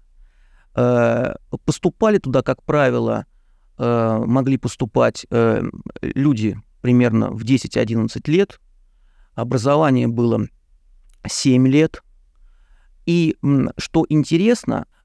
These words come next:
э, добрую толику предметов составляли предметы гуманитарного цикла.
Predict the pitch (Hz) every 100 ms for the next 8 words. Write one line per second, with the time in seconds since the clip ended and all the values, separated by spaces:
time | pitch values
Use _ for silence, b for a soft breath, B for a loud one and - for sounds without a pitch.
0 | - 120 117 - _ 127 120 208 151 147
1 | 139 - 185 131 117 - - 127 113 156
2 | 196 120 - _ _ - 123 - 120 123
3 | 175 180 - 123 113 147 - 120 127 127
4 | 131 127 156 143 143 139 - 131 - -